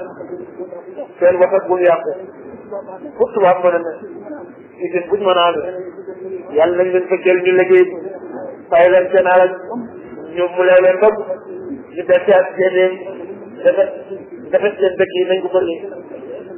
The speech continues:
defal ci seen i ndey ak seen i baay. Yàlla bu leen cee delloo ci seen mukk. Yàlla bu fa kee jëlee kenn indi ko fi ne ñoom ñëpp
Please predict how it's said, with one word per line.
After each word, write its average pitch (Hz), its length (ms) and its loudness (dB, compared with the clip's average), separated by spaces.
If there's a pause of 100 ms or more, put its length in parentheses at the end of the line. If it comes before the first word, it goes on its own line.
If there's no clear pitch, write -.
(380)
defal 180 360 4
ci 180 120 -8
seen 185 200 2
i 185 40 0
ndey 180 160 6
ak 175 100 4
seen 180 160 2
i 170 40 0
baay. 165 220 2 (1120)
Yàlla 170 380 4
bu 180 100 -4
leen 185 180 4
cee 180 220 4
delloo 175 300 4
ci 170 80 -10
seen 170 160 -8 (400)
mukk. 202 280 0 (1200)
Yàlla 170 320 4
bu - 100 -6
fa 180 140 2
kee 185 220 4
jëlee 185 300 4
kenn 220 200 2 (260)
indi 175 260 -2
ko 180 120 0
fi 170 120 -8
ne 160 80 -8 (480)
ñoom 175 240 0
ñëpp 220 240 2